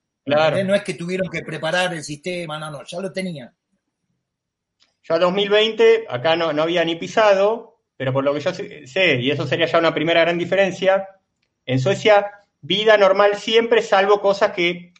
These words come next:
Speaker 1: que yo mismo viví desde que llegué, que es por ahí, algunos salones de biblioteca cerrados, en algunos bares, no, una mesa por persona. Eso después voló,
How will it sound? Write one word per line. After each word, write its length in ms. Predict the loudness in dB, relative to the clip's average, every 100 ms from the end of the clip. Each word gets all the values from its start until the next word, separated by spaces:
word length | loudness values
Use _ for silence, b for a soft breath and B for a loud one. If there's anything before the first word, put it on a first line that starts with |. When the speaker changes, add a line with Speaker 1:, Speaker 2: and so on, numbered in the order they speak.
| -10
Speaker 1:
que 100 | -4
yo 120 | -2
mismo 320 | -2 -2 -2
viví 600 | -2 -4 -2 -2 -4 -8 -6
desde 180 | -4 -4
que 80 |
llegué, 580 | -4 -2 0 -2 -4 -12 _ _ -2
que 100 | -2
es 60 |
por 180 | 2 4
ahí, 220 | 6 6
algunos 580 | 4 4 2 4 4 4
salones 400 | 4 6 6 6
de 60 | 2
biblioteca 580 | 2 0 2 0 2 0
cerrados, 840 | 0 0 2 4 4 2 0 -6 _ _ _ -6
en 140 | 0
algunos 380 | 0 2 4 6
bares, 420 | 6 6 6 4
no, 240 | 4 2
una 200 | 2 0
mesa 300 | -2 -2 0 0
por 160 | 0
persona. 720 | 0 0 2 2 2 -4 -10 -4
Eso 140 | -2
después 220 | 2 2
voló, 640 | 2 4 6 6 4 -2